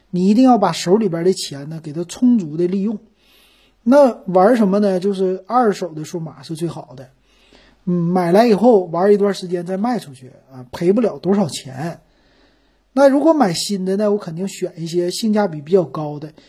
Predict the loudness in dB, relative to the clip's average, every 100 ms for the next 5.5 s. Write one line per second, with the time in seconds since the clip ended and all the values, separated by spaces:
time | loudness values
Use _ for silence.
0 | _ _ 0 2 4 2 2 0 0 0
1 | -2 -2 -8 -10 -4 -2 0 -2 -4 _
2 | _ -18 -10 -2 -2 -2 0 2 2 2
3 | 2 2 -2 -6 -6 _ _ _ _ _
4 | _ -18 -16 -6 -2 0 2 2 2 0
5 | 0 -2 -4 -4